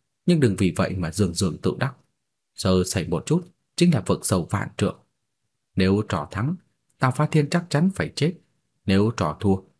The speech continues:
trò chắc chắn phải chết." Lâm Bắc Thần nói, "Ý gì vậy?" Đang định hỏi thì Hải lão nhân đã biến mất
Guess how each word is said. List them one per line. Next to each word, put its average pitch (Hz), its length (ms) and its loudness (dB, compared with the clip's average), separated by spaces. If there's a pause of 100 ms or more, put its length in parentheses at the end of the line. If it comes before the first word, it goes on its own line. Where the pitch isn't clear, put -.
trò 107 320 0
chắc 170 220 0
chắn 156 260 2
phải - 180 -2
chết." 135 180 -2 (840)
Lâm 85 360 2
Bắc 117 200 0
Thần 76 160 -2
nói, 104 180 -2 (420)
"Ý 147 120 2
gì 120 200 2
vậy?" 113 200 -4 (1040)
Đang 190 140 6
định 123 160 4
hỏi 87 320 0
thì 110 100 0
Hải 85 220 -4
lão 87 160 -4
nhân 92 220 -2
đã 82 160 -4
biến 123 260 2
mất 214 100 2